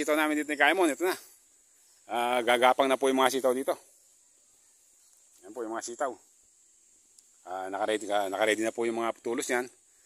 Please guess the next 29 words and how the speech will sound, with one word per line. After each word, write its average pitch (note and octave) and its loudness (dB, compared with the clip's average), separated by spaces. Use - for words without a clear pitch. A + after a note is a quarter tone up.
Ah, G2 -6
igagapang G#2 2
na A2 0
lang G#2+ -4
po A2+ -2
namin A2+ 0
yung G#2 -4
mga G2 -4
sitaw G#2 -2
na A#2 2
yan. F#2+ -10
Tapos A#2 -2
po D3 0
yung C#3+ 2
mga C#3+ 2
okra. C#3+ 0
Ayan B2 -10
po, E3 0
malaki B2 -2
po C#3 -4
yung C3+ -2
okra. E3 -2
Ang G#2 -12
ganda A2+ -10
po B2+ -10
na B2 -10
daw C#3 -2
ng A#2+ -4
lapad. A2+ -4